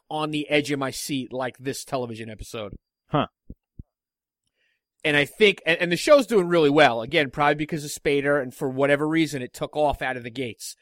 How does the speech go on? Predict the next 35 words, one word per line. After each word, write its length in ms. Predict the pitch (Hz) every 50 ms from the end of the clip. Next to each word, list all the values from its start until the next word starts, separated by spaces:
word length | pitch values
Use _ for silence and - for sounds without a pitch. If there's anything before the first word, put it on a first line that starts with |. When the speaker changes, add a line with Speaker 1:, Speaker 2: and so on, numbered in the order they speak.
| _ _ _ _ _ _ 131
Speaker 1:
But 180 | 127 143 170 -
I 120 | 139 147
think 220 | - - 196 180 -
once 280 | 180 190 190 - -
word 300 | 170 147 165 170 165 160
of 60 | 160 151
mouth 400 | 156 156 156 151 143 - - -
gets 360 | 160 147 143 - - - - _ _ 123 _ - 127 123 147
around 460 | 147 135 139 147 147 143 139 135 127
about 260 | 120 131 127 123 -
this 160 | - 131 -
two-part 420 | - - - 143 - 139 131 127 131
episode 440 | 131 - - - 156 151 143 143
that 180 | 135 127 110 -
Carnahan 480 | - - 135 135 135 135 147 147 143 139
did, 220 | 151 151 151 151 - _ _ _ _ _ _
uh, 260 | - 123 120 120 123
it's 180 | 120 131 - -
really 200 | 143 147 135 131
gonna 160 | 120 131 127
hit 160 | 120 139 135
another 260 | 120 120 123 120 110 117
spike. 360 | - - - 131 113 110 -
Really 340 | 123 131 151 185 202 196 165
good 160 | 139 147 139
stuff. 280 | - - 156 131 120 131
And 100 | 135 147
you 80 | 165
guys, 320 | 156 180 165 160 160 156 - - _ _ _ _ _ _
if 180 | - 175 160 -
you 140 | 160 185 190
can 160 | - 190 175
check 320 | - - 208 196 180 -
it 80 | 180 160
out, 320 | 160 170 180 190 196 196